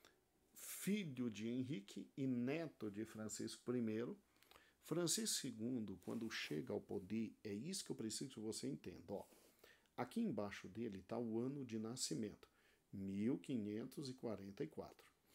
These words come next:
Então, se você diminuir mil quinhentos e cinquenta e nove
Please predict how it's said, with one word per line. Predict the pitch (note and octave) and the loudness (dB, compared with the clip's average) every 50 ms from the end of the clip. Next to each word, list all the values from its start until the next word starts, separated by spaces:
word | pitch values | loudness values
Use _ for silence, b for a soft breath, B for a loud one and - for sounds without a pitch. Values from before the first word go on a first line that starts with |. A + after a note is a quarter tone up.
| B B B B B B - | B B B B B B 0
Então, | C#3+ C#3 - G#3 G#3+ | 0 2 4 2 2
se | G#3 - - | 2 0 0
você | G3+ G#3+ G3 - - F#3+ F3+ | -2 -2 0 0 2 2 0
diminuir | D#3 C#3+ D3+ D#3 D#3 D#3 D3+ C#3+ A#2 G2 F2+ F2 | 0 -2 -2 -2 -2 0 0 0 -2 -2 -4 -4
mil | F#2 A2 C#3+ G3 G#3 | 0 2 2 2 2
quinhentos | G3+ - C#3 B2+ A#2+ A#2 - - | 0 -2 0 0 0 0 -2 -2
e | |
cinquenta | - A2+ - A2+ A2+ B2 | -2 0 -2 0 0 0
e | A#2+ | 0
nove | A2+ A2 G#2+ G2 | 0 -2 -4 -6